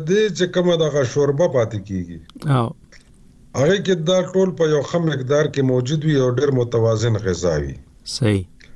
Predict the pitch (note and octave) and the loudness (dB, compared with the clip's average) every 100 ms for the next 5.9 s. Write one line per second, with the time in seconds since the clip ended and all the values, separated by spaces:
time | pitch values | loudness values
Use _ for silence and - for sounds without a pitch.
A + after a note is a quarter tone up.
0 | - - - - - B2 C#3 F#3+ F#3 F#3 | -20 -20 -20 -20 -4 -2 2 2 2 2
1 | F3+ E3+ D#3 C#3+ F3 F3+ E3+ D3+ C#3 C#3 | 0 2 2 0 0 0 2 2 2 0
2 | C3+ D3+ D#3+ B2+ F3+ D#3+ C#3 C3 D3 D3+ | 2 2 0 0 2 2 2 2 2 2
3 | D3+ - - _ - - A#2+ B2+ B2+ A#2 | 0 -6 -20 _ -20 -8 -2 0 0 2
4 | D3 C#3+ D3 C3 C3+ C#3 D3+ D3 C#3+ D3+ | 2 2 0 2 2 2 2 0 0 0
5 | D#3+ D#3+ E3+ E3 E3 D3 D#3 D#3+ - | 0 0 2 0 2 0 2 0 0